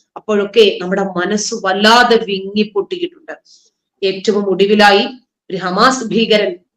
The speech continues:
പറയാണ്, ഹമാസ് ഭീകരന്റെ മകൻ പറയുവാണ്, "ആ സ്ത്രീയെ ഞാൻ ബലാത്കാരം ചെയ്തു,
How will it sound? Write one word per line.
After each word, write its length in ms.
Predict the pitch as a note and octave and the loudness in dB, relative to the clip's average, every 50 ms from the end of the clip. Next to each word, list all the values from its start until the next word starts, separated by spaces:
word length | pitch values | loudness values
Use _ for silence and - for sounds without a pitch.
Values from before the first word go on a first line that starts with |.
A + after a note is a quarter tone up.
| _ _ _ _ | _ _ _ _
പറയാണ്, 380 | F#3+ F3+ F3+ F#3 G#3+ G3+ G3 F3+ | -10 -6 -4 -2 0 0 0 -2
ഹമാസ് 360 | F3+ F#3 G3+ A3 A#3 A3+ - | -2 -2 0 0 -2 -2 -2
ഭീകരന്റെ 420 | G3+ A3 A3 G#3+ G#3 G3+ G3+ G3+ G3 | -4 -2 0 0 0 0 0 -2 -2
മകൻ 380 | F#3 F3+ F3 F3 G3 G3 G3+ G3+ | -2 -4 -4 -2 -2 -2 -2 -2
പറയുവാണ്, 480 | - F3+ F#3 G#3 G3+ F#3+ F#3 F3 E3 E3 - _ _ _ _ _ _ - | -4 -4 -2 0 2 2 2 0 -2 -6 -10 _ _ _ _ _ _ -10
"ആ 60 | G3+ | -10
സ്ത്രീയെ 320 | G#3+ - - B3 A#3+ A#3+ A#3 | -10 -8 -8 -4 -2 0 0
ഞാൻ 220 | A3+ G#3+ A#3 A3+ | 0 0 0 0
ബലാത്കാരം 540 | A3+ G#3+ G3+ G3+ G3+ - G3+ F#3+ F#3+ F#3+ F3+ | 0 0 0 0 0 -2 -2 -2 -2 -2 -2
ചെയ്തു, 320 | G3 F3+ D#3+ - - - | -4 -4 -4 -4 -8 -12